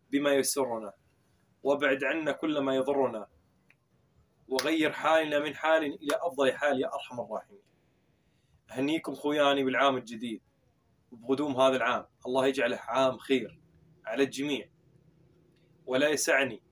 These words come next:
بهذه الفرصة إلا أن أقول: اللهم ربي إني أسألك من فيض رحمتك ومن واسع كرمك ألا تترك بيننا مريضا إلا شفيته، ولا غائبا إلا رددته،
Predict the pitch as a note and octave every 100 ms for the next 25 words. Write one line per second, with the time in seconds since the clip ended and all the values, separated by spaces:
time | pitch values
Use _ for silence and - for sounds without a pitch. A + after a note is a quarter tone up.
0 | _ - A2+ C#3 C#3 B2+ B2 C#3 - -
1 | _ _ _ - C#3+ C#3 C#3+ - - D3
2 | D#3 D3+ - _ _ _ _ _ _ _
3 | _ _ _ B2+ C#3 C#3+ D3 C#3 C#3 B2+
4 | C#3 C#3 C3+ C#3+ - C#3+ - C3+ G#2+ -
5 | _ - B2+ - C#3+ B2+ A#2+ - A#2 -
6 | - _ _ _ _ _ _ _ B2 B2+
7 | C3+ D3 D3 C#3 - B2 G#2 F#2+ _ -
8 | _ _ _ _ - B2+ C3 A#2+ D#3+ -
9 | C3 C3 D3+ D3 C#3 C3+ C3+ C#3 D3+ C#3
10 | C#3 D3+ D3+ C#3 - - G#2+ - - -
11 | - _ _ _ _ _ _ _ _ _
12 | - - _ B2+ C3 C3 D#3 F3+ D#3+ D3+
13 | D#3+ D#3+ D3 C3 B2+ C#3+ - G#2+